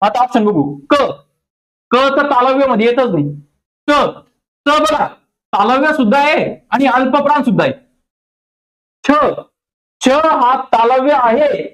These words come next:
पण तो महाप्राण आहे. आपल्याला काय विचारलंय? अल्पप्राण, म्हणजे हा चुकला.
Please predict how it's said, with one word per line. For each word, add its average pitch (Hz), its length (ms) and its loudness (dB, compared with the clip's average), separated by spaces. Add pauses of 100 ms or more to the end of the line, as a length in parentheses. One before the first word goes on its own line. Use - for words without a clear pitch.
(380)
पण 254 200 0
तो 294 160 2
महाप्राण 277 600 0
आहे. 190 140 -2 (460)
आपल्याला 240 260 0
काय 262 100 2
विचारलंय? 277 360 0
अल्पप्राण, 262 580 0
म्हणजे 202 420 -2
हा 226 60 2
चुकला. 226 400 -2